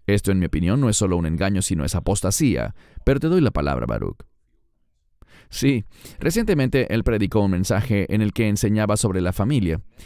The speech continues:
y decía que puedes tener una familia constituida por un padre y una madre que son del mismo género, y está totalmente confundido sobre el orden de Dios. Y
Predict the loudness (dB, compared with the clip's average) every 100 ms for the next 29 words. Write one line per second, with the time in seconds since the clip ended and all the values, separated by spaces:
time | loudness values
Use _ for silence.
0 | -20 -2 2 2 2 0 2 0 2 0
1 | 0 0 0 0 0 2 2 0 0 0
2 | 0 0 0 2 2 2 2 2 2 2
3 | 2 2 2 0 0 0 0 0 0 0
4 | 0 -2 -10 _ -4 -2 0 0 0 0
5 | 0 0 0 -2 -2 -4 0 0 0 -2
6 | -6 -12 -20 -20 -20 -8 0 2 2 0
7 | 0 2 0 0 0 0 2 2 2 2
8 | 2 2 2 2 4 4 4 2 0 2
9 | 4 4 2 -4 -16 _ _ _ _ -20
10 | -20 -4 4 4